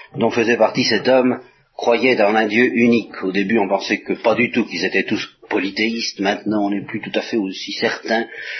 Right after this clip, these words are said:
Euh, alors là, je vous fais grâce des subtilités de cette étude. Mais ce qui est sûr, c'est, ce qui est absolument nouveau, c'est cette parole.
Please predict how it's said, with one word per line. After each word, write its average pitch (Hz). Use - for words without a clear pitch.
Euh, 90
alors 85
là, 110
je -
vous 107
fais 104
grâce 110
des -
subtilités 107
de -
cette 98
étude. 147
Mais 117
ce -
qui 123
est 98
sûr, 165
c'est, 131
ce -
qui -
est -
absolument 113
nouveau, 104
c'est 120
cette 123
parole. 92